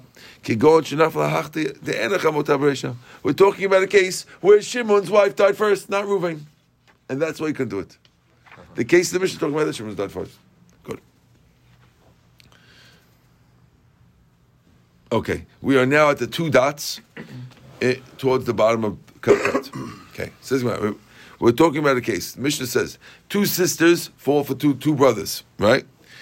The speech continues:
Then both Kol Chalitza and Na'ibum. And if you marry them, you have to get divorced. And we said, Rebbe Lezer says, Be-, Rebbe Lezer says, Machloka Bet Shammai and Bet Hillel. Rebbe Lezer says, Bet Shammai says that you could keep it if you married them, and Bet Hillel says you have to get divorced.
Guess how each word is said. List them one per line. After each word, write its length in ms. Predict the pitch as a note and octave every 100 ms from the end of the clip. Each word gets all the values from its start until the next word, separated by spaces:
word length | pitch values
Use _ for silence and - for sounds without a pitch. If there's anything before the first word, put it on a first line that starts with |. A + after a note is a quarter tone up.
| -
Then 220 | - B2+ A#2+
both 380 | E3 G3+ F#3+ -
Kol 180 | - C#3
Chalitza 680 | C3 B2 A#2+ B2 C#3 E3+ -
and 140 | C3
Na'ibum. 520 | B2+ - B2+ A2 F2 - _ _ _ _ - - _
And 140 | A#2 A#2
if 100 | G2+
you 140 | B2
marry 300 | C3+ D#3 G3
them, 160 | G#3 F#3
you 80 |
have 100 | D3+
to 60 | B2+
get 160 | B2 G#2+
divorced. 380 | F2 - -
And 100 | -
we 80 | F2
said, 340 | F2+ D3 C#3 C3+ - -
Rebbe 180 | F#2+ D#3
Lezer 60 |
says, 300 | G3 D3+ D3+
Be-, 140 | A2+ C#3+ -
Rebbe 200 | - B2+
Lezer 120 | F#3+ G3
says, 220 | F3+ D3
Machloka 440 | D3+ C#3+ D3+ C#3
Bet 160 | B2+ B2+
Shammai 180 | A#2 A2+
and 80 |
Bet 140 | G2+ G2+
Hillel. 280 | G2 E2 - _ - -
Rebbe 140 | C3
Lezer 60 | C#3
says, 180 | A#2+ G2+
Bet 160 | A#2+
Shammai 300 | A#2+ A#2+ C#3+
says 560 | C3+ C3 B2 A2 G2+ F2
that 80 | E2
you 80 |
could 160 | D2 E2+
keep 180 | B2 -
it 160 | -
if 80 | -
you 80 | G#2
married 300 | G#2 A2 C3+
them, 180 | E3 D3+ - -
and 60 | -
Bet 120 | B2
Hillel 140 | C3+
says 180 | B2 G#2+
you 120 | G#2
have 80 | G#2
to 80 | F2+
get 100 | G2
divorced. 400 | D#2+ B1+ - -